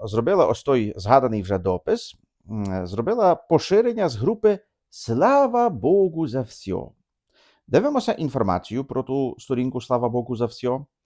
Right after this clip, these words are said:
І бачимо, що група адмініструється шістнадцятьма людьми з Австрії, п'ятьма з Іспанії і двома з Греціями. Дорогі мої, подумайте за, про вкладений ресурс. Це є інформаційна війна.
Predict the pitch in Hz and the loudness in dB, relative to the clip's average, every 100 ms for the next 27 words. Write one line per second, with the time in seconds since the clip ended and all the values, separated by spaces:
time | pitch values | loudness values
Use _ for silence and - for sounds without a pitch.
0 | _ _ _ - 233 113 135 165 175 - | _ _ _ -4 2 4 4 2 -2 0
1 | 123 135 220 - 135 160 160 - 139 110 | -2 0 0 0 -2 -2 -4 -4 -2 0
2 | 92 78 - - - - - - 185 165 | -2 -6 -10 -10 -10 -10 -10 -4 -2 -2
3 | 139 139 120 85 - - 104 - - 151 | -2 -4 -2 -2 -4 -2 -2 -2 -8 -8
4 | 190 - 127 - 131 95 - 127 - 131 | -6 -4 -4 0 0 0 -4 -14 -4 -2
5 | 120 135 180 - 208 196 202 196 196 - | 0 0 -2 -2 0 2 2 2 -2 -6
6 | 202 254 240 - 113 98 - _ _ _ | -2 0 0 -2 -4 -4 -6 _ _ _
7 | - 131 156 180 151 117 - 127 190 254 | -4 0 2 2 2 2 2 2 0 -2
8 | 269 226 156 180 185 - _ _ _ _ | -2 -2 2 2 0 -4 _ _ _ _
9 | - - 165 - - 180 233 196 233 233 | -4 4 4 4 4 8 8 10 8 6
10 | 233 262 - 311 277 120 - - - _ | 2 2 2 2 4 2 -2 -20 -20 _
11 | _ _ - 143 110 165 196 165 175 165 | _ _ 2 4 4 2 0 0 0 0
12 | 151 131 139 175 196 247 285 139 | -2 -2 0 -2 -2 -4 -2 -4